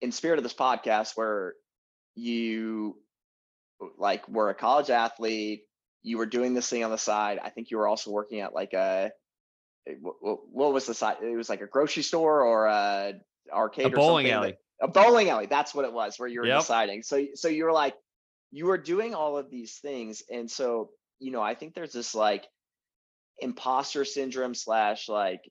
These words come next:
Speaker 1: passion thing that you have to play out. Like, how did you balance? At times, I imagine you felt crazy for what you were doing, and you had to still, like,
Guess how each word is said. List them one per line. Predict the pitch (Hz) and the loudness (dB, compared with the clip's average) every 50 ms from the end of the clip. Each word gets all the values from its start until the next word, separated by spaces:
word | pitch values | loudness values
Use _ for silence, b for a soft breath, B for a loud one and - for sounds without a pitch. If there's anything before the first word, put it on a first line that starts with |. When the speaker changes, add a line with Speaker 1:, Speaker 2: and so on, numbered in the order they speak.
| _ _ | _ _
Speaker 1:
passion | - 135 156 165 160 - - 127 117 110 | -8 -6 -4 -4 -4 -4 -6 -8 -8 -8
thing | - 110 110 107 | -6 -6 -6 -6
that | 104 101 | -6 -4
you | 107 110 | -2 -4
have | 107 - | -4 -4
to | 101 | -8
play | - - - 113 117 117 | -10 -4 -2 -2 0 2
out. | 117 113 110 80 | 2 2 2 2
Like, | 98 113 110 | 0 -2 -2
how | - - - 127 143 170 | -4 -2 0 0 0 0
did | 202 240 214 - | 0 -4 -6 -8
you | 208 185 | -12 -12
balance? | 143 123 117 117 120 120 120 123 120 117 117 117 - - - - _ _ _ _ _ _ _ _ _ _ _ _ _ _ - | -8 -4 -2 0 0 0 0 0 0 -2 -4 -6 -10 -14 -14 -16 _ _ _ _ _ _ _ _ _ _ _ _ _ _ -4
At | 123 123 - - | -4 -4 -4 -6
times, | - - 160 175 175 165 160 151 | -6 -4 -2 0 -2 0 0 0
I | 127 123 | 0 2
imagine | 120 117 117 113 117 113 113 - 110 | 2 0 0 -2 -2 -2 -4 -8 -10
you | 110 107 104 | -12 -12 -12
felt | - - 120 117 113 107 107 - - _ _ _ _ _ _ _ _ _ _ _ _ _ _ _ _ _ _ _ _ _ _ _ _ _ _ - - | -4 0 2 2 2 2 0 -2 -8 _ _ _ _ _ _ _ _ _ _ _ _ _ _ _ _ _ _ _ _ _ _ _ _ _ _ -8 -4
crazy | 156 156 151 143 123 120 120 | -2 0 0 0 -2 -4 -8
for | 117 - 113 110 | -6 -6 -4 -2
what | 107 107 80 71 | -2 -4 -4 -6
you | 90 104 | -6 -8
were | 104 98 92 | -8 -8 -8
doing, | 101 110 78 78 73 85 101 117 - _ _ _ _ _ _ _ _ _ _ _ _ _ - | -10 -14 -14 -12 -12 -12 -14 -16 -18 _ _ _ _ _ _ _ _ _ _ _ _ _ -6
and | 120 120 120 120 120 117 113 110 104 - - | -4 -2 0 0 0 0 -2 -4 -6 -8 -8
you | 117 120 117 | -6 -6 -6
had | 120 - 127 131 151 175 175 165 | -6 -4 -4 -2 -2 -2 -2 -6
to | 151 | -10
still, | - - - 139 131 127 120 113 113 | -10 -8 -6 -2 0 0 0 0 0
like, | 107 101 101 104 - | 0 -2 -2 -4 -8